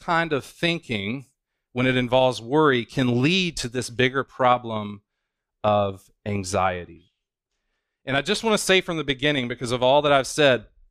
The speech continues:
his antidote to it is going to be faith. But I also don't want us to take that and say, "Well, see, if you have anxiety,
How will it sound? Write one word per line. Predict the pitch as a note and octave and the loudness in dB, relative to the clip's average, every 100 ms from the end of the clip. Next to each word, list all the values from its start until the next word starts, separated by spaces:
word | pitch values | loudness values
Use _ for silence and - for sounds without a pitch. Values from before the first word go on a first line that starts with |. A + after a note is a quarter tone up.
| _ _ _ _ _ - | _ _ _ _ _ -8
his | - D3 C#3 | -2 -2 0
antidote | E3+ A#3 C4+ G#3+ D3 C#3 C3+ - | 0 0 2 2 4 2 2 0
to | - C3+ | 0 2
it | B2+ C3 | 2 0
is | B2+ | -2
going | A#2 D#3 D#3+ | 0 2 0
to | D#3 C#3+ | -4 -10
be | C3+ | -12
faith. | - - E3 D3+ B2+ - - - _ _ _ _ _ _ _ _ _ _ _ _ _ _ _ _ | -14 -4 2 2 0 -8 -16 -20 _ _ _ _ _ _ _ _ _ _ _ _ _ _ _ _
But | A#2+ C#3+ | -2 2
I | C#3 | 4
also | C#3+ F3 - F#3 E3 | 4 2 0 -2 0
don't | C#3 D3+ C#3+ | 0 -2 0
want | C#3+ | -4
us | C#3 - | -4 -6
to | B2+ | -6
take | - D3 C#3 | -2 -2 0
that | B2+ A#2+ | 0 0
and | A#2 | 0
say, | - B2 A#2 | 0 2 2
"Well, | G#2 A2+ | -2 -8
see, | - D#3+ D#3+ | -2 0 0
if | B2+ - | -4 -12
you | G#2 | -6
have | D3 E3+ | -4 -2
anxiety, | C#3+ A#2 A#2 A2+ A2 A2 | -4 -2 0 0 -2 -8